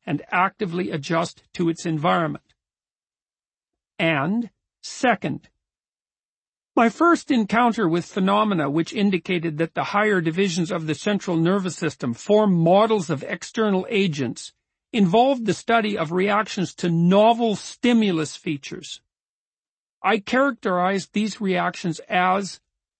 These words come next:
orienting reflexes. The peculiar feature of the orienting reflex is that after several applications of the same stimulus,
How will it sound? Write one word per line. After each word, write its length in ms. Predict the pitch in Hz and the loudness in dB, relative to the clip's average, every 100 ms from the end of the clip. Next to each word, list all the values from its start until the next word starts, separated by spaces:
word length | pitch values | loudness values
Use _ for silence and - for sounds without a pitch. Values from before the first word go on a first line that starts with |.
| _ - | _ 4
orienting 800 | 220 226 220 208 190 208 196 170 | 6 6 4 0 -2 -2 -4 -6
reflexes. 1000 | - 170 202 - 143 117 - - - - _ _ _ _ _ _ _ _ _ _ _ _ _ _ | 0 2 2 0 -4 -4 -12 -16 -18 -20 _ _ _ _ _ _ _ _ _ _ _ _ _ _
The 140 | - 196 | -2 -2
peculiar 600 | 226 196 269 294 247 160 | -2 -2 2 2 2 0
feature 500 | - 277 202 202 165 | 0 0 0 -2 -2
of 100 | 147 | -2
the 120 | 180 | -2
orienting 560 | 180 185 180 165 175 156 | 0 0 0 -2 -4 -2
reflex 600 | 190 - 135 120 - - _ - | -2 -4 -6 -6 -10 -20 _ -6
is 120 | 190 | -2
that 140 | 226 | 0
after 360 | 214 214 - 160 | 2 0 0 -4
several 580 | - - 254 233 240 - | -4 -2 -2 0 -2 0
applications 840 | 202 202 190 - 220 240 196 147 156 | -2 -2 -4 -4 -4 -4 -4 -4 -4
of 160 | 151 | -6
the 80 | 147 | -6
same 420 | - - 214 180 | -6 -2 0 -2
stimulus, 800 | 131 - 262 254 165 - - - | -4 -2 0 2 0 -4 -8 -12